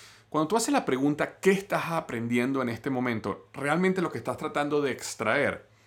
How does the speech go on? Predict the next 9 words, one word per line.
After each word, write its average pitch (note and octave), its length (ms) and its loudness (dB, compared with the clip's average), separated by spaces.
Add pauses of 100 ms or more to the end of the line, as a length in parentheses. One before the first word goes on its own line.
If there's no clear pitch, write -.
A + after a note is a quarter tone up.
(240)
es - 160 -2
cuál D#3+ 340 4
es D3+ 80 -2
su - 220 -4
pasión C3+ 580 2
en G#2 160 -4
este F#2+ 220 -6
momento. F#2 400 -6 (640)
Y A#2 320 0